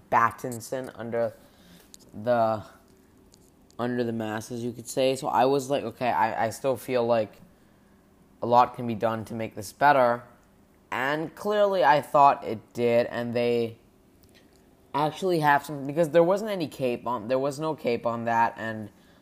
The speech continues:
I was just like, "Ugh, I don't know what's going on with this." I was just like, "Ugh, I'm not, I'm not, I'm not," a lot of people were buying into it. I'm just like, "Ugh, I'm pretty unsure about this." And we even had the motorcycle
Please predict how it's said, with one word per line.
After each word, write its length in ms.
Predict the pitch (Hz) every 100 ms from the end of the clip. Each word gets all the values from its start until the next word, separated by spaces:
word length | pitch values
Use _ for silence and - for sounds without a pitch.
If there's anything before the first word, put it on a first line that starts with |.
| _ -
I 80 | 123
was 120 | 131
just 160 | 117 120
like, 160 | 123
"Ugh, 300 | - 113 120
I 140 | 107 110
don't 100 | 120
know 80 | 120
what's 160 | 113
going 300 | - 107 107
on 200 | 110 113
with 140 | 110 -
this." 560 | 101 104 - - - _ _ _ _ _ _ _ _ _ _ _ _ _ _ _ _ _ _ _ _ _ _ _ _ _ _ _ _ _ _ _
I 120 | - 127
was 260 | 131 113
just 180 | 117 -
like, 260 | 123 107 98 - -
"Ugh, 240 | 104 107
I'm 140 | 107 110
not, 220 | 113 107
I'm 180 | 107 113
not, 160 | 110 -
I'm 180 | 110 120
not," 280 | 120 - - _ _ _ _ -
a 40 |
lot 160 | 123 131
of 60 | 131
people 140 | 147
were 60 | 123
buying 340 | 107 113 110
into 220 | 113 117
it. 60 | 101
I'm 140 | 104
just 180 | 110 104
like, 120 | 117 -
"Ugh, 260 | 117 120 101
I'm 200 | 98 107
pretty 240 | 131 127
unsure 380 | 113 107 - 117
about 320 | 104 98 92
this." 360 | 110 110 - - _ _ _ _ -
And 140 | 117
we 80 | 127
even 120 | 120
had 160 | 127 117
the 60 |
motorcycle 600 | 110 107 117 113 131 -